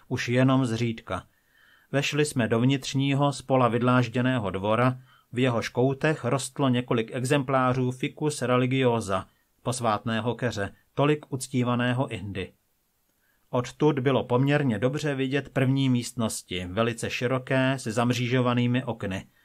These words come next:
To byly nepochybně pokoje pro muže. Měl jsem dojem, že nás očekávají. Hořelo několik voskovic, a to ani nemluvím o spoustě olejových a lojových lampiček,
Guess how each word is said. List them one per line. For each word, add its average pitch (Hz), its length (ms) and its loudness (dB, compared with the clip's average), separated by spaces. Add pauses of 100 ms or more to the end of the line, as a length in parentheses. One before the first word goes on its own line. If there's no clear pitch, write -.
(360)
To 143 140 0
byly 156 320 4
nepochybně 131 640 0
pokoje 123 420 0
pro 127 220 0
muže. 98 340 -4 (720)
Měl 135 180 2
jsem 113 240 0
dojem, 127 280 2
že 131 120 0
nás 135 260 0
očekávají. 104 920 -4 (300)
Hořelo 135 440 4
několik 123 400 2
voskovic, 127 800 -2 (160)
a 117 80 -2
to 135 200 -2
ani 117 180 0
nemluvím 131 560 2
o 110 80 -6
spoustě 131 560 -2
olejových 131 680 0
a 117 60 0
lojových 120 520 4
lampiček, 113 720 -4